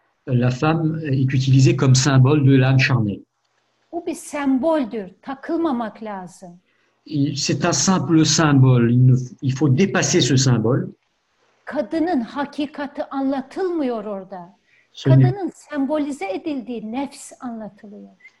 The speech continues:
Speaker 1: On n'y parle pas de la réalité intérieure de la femme, mais, euh, de ce qu'elle symbolise, c'est-à-dire l'âme charnelle.
Speaker 2: Çünkü kadın dorgandır,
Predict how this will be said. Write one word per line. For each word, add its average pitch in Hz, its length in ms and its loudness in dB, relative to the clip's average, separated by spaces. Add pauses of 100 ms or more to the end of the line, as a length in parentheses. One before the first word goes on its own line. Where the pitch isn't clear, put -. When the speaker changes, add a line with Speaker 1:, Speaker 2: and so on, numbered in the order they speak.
(120)
Speaker 1:
On 135 120 4
n'y 143 360 2 (200)
parle 135 340 2
pas 156 220 2
de 131 80 6
la 127 120 2
réalité 147 580 0
intérieure 131 640 4
de 123 80 4
la 135 140 6
femme, 170 500 0 (400)
mais, 151 580 4
euh, 127 220 4 (160)
de 135 120 4
ce 131 140 -2
qu'elle 139 220 2
symbolise, 151 760 4 (100)
c'est-à-dire 135 560 2
l'âme 139 280 4
charnelle. 123 500 2 (840)
Speaker 2:
Çünkü 302 680 -8 (300)
kadın 277 520 -6
dorgandır, 277 760 -4